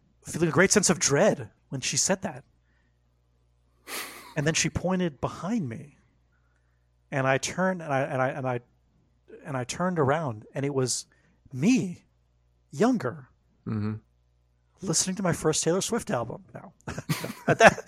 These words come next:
Speaker 1: at this point, it's not useful to talk about Taylor Swift. Basically,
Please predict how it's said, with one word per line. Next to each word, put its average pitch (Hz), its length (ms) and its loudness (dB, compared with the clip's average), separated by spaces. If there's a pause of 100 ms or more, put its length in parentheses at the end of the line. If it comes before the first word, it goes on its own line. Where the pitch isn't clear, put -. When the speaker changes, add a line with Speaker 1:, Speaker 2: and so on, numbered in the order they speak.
(320)
Speaker 1:
at 165 80 4
this 175 120 8
point, 131 320 0
it's 151 180 -4
not 147 140 8
useful - 200 -4
to - 20 -4
talk 135 100 2
about 123 140 -6
Taylor 123 160 -2
Swift. - 240 -4
Basically, 165 500 4